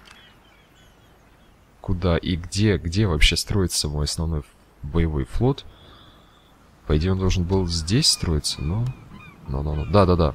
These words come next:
так и есть. А, построим с вами фрегаты Кайямару. Осталось примерно семь ходов. Э, ну да, на самом деле ждать очень долго, и это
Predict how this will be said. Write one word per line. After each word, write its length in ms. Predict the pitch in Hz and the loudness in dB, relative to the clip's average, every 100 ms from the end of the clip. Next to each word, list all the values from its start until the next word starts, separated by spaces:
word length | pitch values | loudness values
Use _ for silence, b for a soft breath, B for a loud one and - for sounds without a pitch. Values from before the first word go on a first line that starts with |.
| - | -2
так 200 | 87 - | -6 -4
и 60 | 90 | -2
есть. 260 | 76 - - B B B B B - | -2 -2 -10 B B B B B -6
А, 220 | 80 85 82 | 2 4 6
построим 480 | 110 - 127 113 | 6 4 4 4
с 100 | 92 | 4
вами 220 | 95 92 85 | 2 2 2
фрегаты 420 | 104 98 98 90 | 2 2 0 0
Кайямару. 600 | - 87 87 117 139 117 | 0 2 2 2 4 4
Осталось 500 | 95 - 90 85 - | 2 0 2 2 2
примерно 500 | - 90 90 85 82 | 2 2 2 0 0
семь 280 | - - 78 | -2 -2 -4
ходов. 680 | - 80 107 135 - - - - 82 | -2 -4 -2 0 0 -2 -20 -20 -14
Э, 60 | 80 80 80 78 78 82 | -12 -12 -12 -12 -10 -6
ну 120 | 113 | -4
да, 220 | 110 117 | 0 2
на 120 | 95 82 | 4 2
самом 220 | 117 113 | 2 2
деле 160 | 113 | 2
ждать 360 | 104 98 110 101 | 0 2 2 2
очень 320 | 92 - 92 | -2 -2 0
долго, 320 | 101 139 117 | 0 0 0
и 140 | 85 80 | -2 -2
это 340 | 80 92 82 | -2 -2 -2